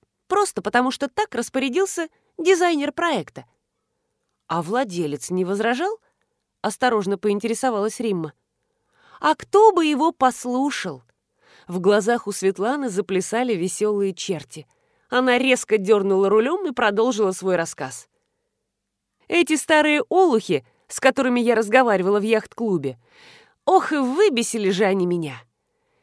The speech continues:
Когда я показывала им эскизы проекта, они мне руки готовы были целовать, до того им все нравилось.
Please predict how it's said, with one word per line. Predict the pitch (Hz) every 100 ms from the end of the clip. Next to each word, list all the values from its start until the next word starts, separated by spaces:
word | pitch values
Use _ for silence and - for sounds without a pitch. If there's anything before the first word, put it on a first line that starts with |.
| _ _
Когда | 277 247 302
я | 277 262
показывала | 269 - 277 170 170 175
им | 202 220
эскизы | - 214 160 175
проекта, | 262 311 403 - 160 120 _ _ _ -
они | 240 269 269
мне | 269 262
руки | - 403 -
готовы | 175 196 220 208 214
были | 214 208
целовать, | - 240 233 226 214 - _
до | 226 302
того | 285 240 233
им | 233
все | 240 - 277
нравилось. | 277 202 156 151 -